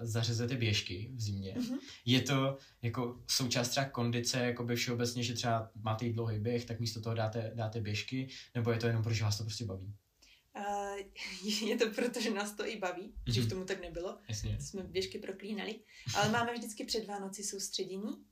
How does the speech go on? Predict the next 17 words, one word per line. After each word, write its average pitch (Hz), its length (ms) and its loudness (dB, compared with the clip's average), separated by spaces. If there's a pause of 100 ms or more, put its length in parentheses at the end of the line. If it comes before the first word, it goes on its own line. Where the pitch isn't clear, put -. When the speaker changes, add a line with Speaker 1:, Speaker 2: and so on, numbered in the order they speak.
(140)
Speaker 1:
Mhm. 120 180 4
Speaker 2:
což 247 180 4
se 254 200 6
úplně 226 320 0
nehodí 208 420 2
vzhledem 202 440 -2
k 190 80 -8
hale, 208 300 -4 (380)
Speaker 1:
Mhm. 135 180 4
Speaker 2:
ale 202 200 4
tím, 214 200 0
že - 140 2
jsme 214 200 0
tu 208 140 -4
halu 202 340 -4
nikdy 190 320 -4
nějak 190 260 -4